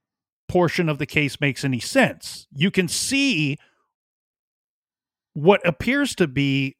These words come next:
"Oh, there, there's never been any work done on my car. Wait, we found blood in your car."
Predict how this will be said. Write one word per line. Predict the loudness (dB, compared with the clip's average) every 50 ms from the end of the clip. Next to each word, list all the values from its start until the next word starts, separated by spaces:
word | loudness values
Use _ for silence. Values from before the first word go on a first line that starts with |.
| _ _ _ _ _ _ _ _ _ _ _ _ 2
"Oh, | 4 4 4 4 2
there, | 2 2 2 2 0
there's | 0 0 0 2 4
never | 4 4 4 4 4
been | 2 2 2
any | 2 2 0 0
work | 0 0 0 0 0
done | 0 0 2 2
on | 2 0
my | 0 -4 -6
car. | -6 -4 -2 0 0 0 -2 -2
Wait, | 0 2 2 2 2
we | 0 -2
found | 2 2 2 2 2 2 0
blood | 2 4 4 6 6
in | 4 2 2
your | 0 -4 -4
car." | -6 -6 -8 -8 -8 -12 -16 _